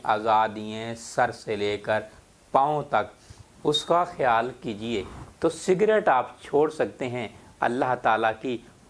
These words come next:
कुदरती नेमतों से आप छोड़ सकते हैं। आलू पचास ग्राम भुने हुए, यानी आग में आप इसको भून लीजिए और इसमें पिचासी ग्राम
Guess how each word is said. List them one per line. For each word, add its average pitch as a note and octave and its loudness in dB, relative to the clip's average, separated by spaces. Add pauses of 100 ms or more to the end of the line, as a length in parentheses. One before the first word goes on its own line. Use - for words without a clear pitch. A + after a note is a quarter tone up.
(120)
कुदरती E3 0
नेमतों E3 -2
से E3+ -2
आप A2 2
छोड़ G#2 -2
सकते - -6
हैं। G#2+ -2 (340)
आलू E3 4
पचास A#2+ 2
ग्राम A#2 0 (520)
भुने A2+ -2
हुए, G2 -2 (840)
यानी D3 -2 (340)
आग D3+ 4
में D#3+ -4
आप C3+ 2
इसको C3+ 0
भून A2+ -6
लीजिए A#2 -2 (840)
और C#3 2
इसमें D#3+ -4 (580)
पिचासी E3+ 0
ग्राम C#3 2